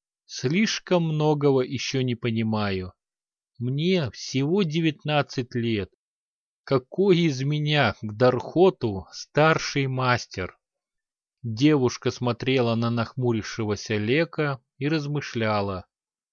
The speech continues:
А ведь у него сейчас духовный кризис. Он сам ещё не понимает, кем и чем стал. Не знает,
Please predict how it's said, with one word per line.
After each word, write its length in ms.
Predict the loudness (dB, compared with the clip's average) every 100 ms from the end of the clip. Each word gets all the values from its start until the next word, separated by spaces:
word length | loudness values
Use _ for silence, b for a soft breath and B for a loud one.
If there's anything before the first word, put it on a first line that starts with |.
| _ _ _
А 120 | -4
ведь 260 | -4 -4 -6
у 40 |
него 420 | -4 -4 0 0 0
сейчас 580 | -4 -6 0 0 0
духовный 640 | -2 -4 0 2 2 0 -4
кризис. 720 | -2 -2 -2 -2 -4 -6 _ _ _ _ _ _ -6
Он 200 | -4 -2
сам 320 | 0 2 2
ещё 340 | 0 -4 -2
не 140 | -2 -2
понимает, 880 | -2 -2 -2 0 0 0 -4 -8 _ _ _ _ _ _
кем 440 | 0 2 4 2 -6 -10
и 120 | -8
чем 340 | -4 -2 -2
стал. 600 | -6 -4 0 0 0 -6 _ _ _ _ _ _ -4
Не 160 | -2
знает, 580 | -2 -2 0 0 0